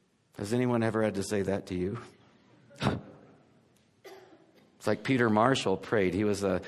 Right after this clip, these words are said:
chaplain of the Senate way back when. And, uh, he, uh, and I love this. He said, he, he, one of his daily prayers was this, "Lord, where we are wrong, make us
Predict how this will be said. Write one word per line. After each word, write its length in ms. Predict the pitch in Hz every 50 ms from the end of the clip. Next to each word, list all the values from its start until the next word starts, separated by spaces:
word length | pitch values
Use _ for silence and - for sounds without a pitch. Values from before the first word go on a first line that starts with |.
| - -
chaplain 480 | - - - 107 104 101 - 104 101 101
of 100 | 98 90
the 100 | 92 92
Senate 400 | - - - 123 110 95 82 -
way 140 | 85 95 92
back 280 | 82 95 87 87 -
when. 320 | 101 107 104 95 87 85 - - - - - - - - - -
And, 340 | - 101 104 104 104 98 104
uh, 280 | 98 98 98 95 98
he, 220 | 95 85 - - -
uh, 340 | - 87 90 90 90 90 80 - - - - - - _ - - - - - - - - - - _
and 140 | - 98 101
I 60 | 98
love 220 | 98 107 113 110
this. 160 | 92 98 98 -
He 80 | 113
said, 220 | 104 - 117 110 - -
he, 160 | - 117 -
he, 120 | - 110 117 110 - - 76 -
one 240 | - 85 107 113 117
of 80 | 107
his 180 | 101 101 92 85 - - - - - - - -
daily 320 | - 101 107 101 101 98
prayers 320 | 101 - 107 101 98 95
was 160 | 92 95 90 98
this, 180 | 101 90 -
"Lord, 380 | 98 107 113 117 120 123 120 110
where 200 | 107 113 127 131
we 220 | 123 120 127 117
are 160 | 110 107 107
wrong, 560 | 107 98 101 92 92 95 95 98 98 107 107 95
make 220 | 95 95 92 -
us 80 | 92